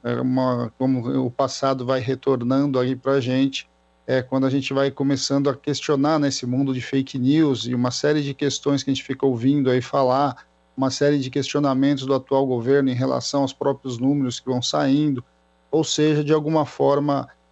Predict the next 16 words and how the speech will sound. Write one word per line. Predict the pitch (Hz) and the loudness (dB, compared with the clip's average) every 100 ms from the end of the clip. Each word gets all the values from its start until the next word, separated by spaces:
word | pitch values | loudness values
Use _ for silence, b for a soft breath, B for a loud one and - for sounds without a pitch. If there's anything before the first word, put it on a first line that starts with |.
| - | -10
aquele | 123 151 139 | -4 -2 -2
passado | 139 131 - 139 135 123 | 0 -2 -2 0 0 -2
lá | 123 127 | -2 -2
de | 123 | -4
sessenta | 135 123 135 127 | -8 -8 -8 -6
e | 123 | -8
cinco | - 131 131 | -6 -8 -4
anos, | 131 135 143 127 - _ _ | 0 0 0 -4 -12 _ _
a | 120 | -2
gente | 135 135 | 0 0
vai | 127 131 | -2 0
revivendo | 135 127 135 117 131 135 131 127 | 0 0 0 0 2 2 2 2
ele | 131 131 | 2 2
em | 127 | 0
algum | 120 127 | 0 0
momento | 160 170 131 127 127 | 0 2 2 0 -4